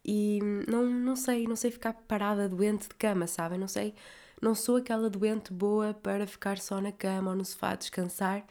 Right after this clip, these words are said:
Sofá não tenho, não é? Aqui no Porto, por isso teria de ser cama.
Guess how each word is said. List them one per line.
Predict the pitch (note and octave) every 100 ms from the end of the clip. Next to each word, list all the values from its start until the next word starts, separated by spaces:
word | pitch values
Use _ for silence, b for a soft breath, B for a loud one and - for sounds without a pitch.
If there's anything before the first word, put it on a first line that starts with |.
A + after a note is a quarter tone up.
| B B B -
Sofá | - D#3+
não | E3 E3+
tenho, | F3 F#3
não | F#3+ E3
é? | E3
Aqui | F3 F3+ F3
no |
Porto, | E3 F3+ F3+ -
por | -
isso | D#3+ -
teria | - F3+ F3+
de | -
ser | F3+
cama. | F3+ F3+ F#3 G#3+